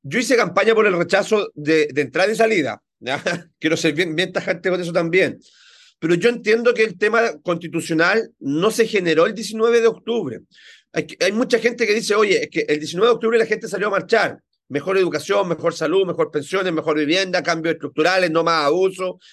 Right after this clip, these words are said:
mejor calidad de vida, más apoyo, etcétera", ¿cierto? No había lienzos que dijeran, "Yo quiero una nueva constitución". Yo no vi ninguno. Y yo vivo en Santiago Centro, las marchas pasaban muy cerquita mío. No habían esos lienzos.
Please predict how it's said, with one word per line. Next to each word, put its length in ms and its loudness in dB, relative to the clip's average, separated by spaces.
mejor 300 2
calidad 360 2
de 120 2
vida, 380 4
más 300 0
apoyo, 460 0
etcétera", 440 -2
¿cierto? 380 -8
No 140 2
había 260 4
lienzos 400 2
que 100 0
dijeran, 440 0
"Yo 100 -2
quiero 180 0
una 140 -2
nueva 300 0
constitución". 760 -2
Yo 100 -2
no 100 2
vi 80 -2
ninguno. 540 -2
Y 140 -4
yo 120 2
vivo 160 4
en 40 0
Santiago 320 0
Centro, 340 2
las 140 0
marchas 280 -4
pasaban 360 0
muy 160 -4
cerquita 380 -4
mío. 380 0
No 120 0
habían 280 2
esos 220 -2
lienzos. 420 -10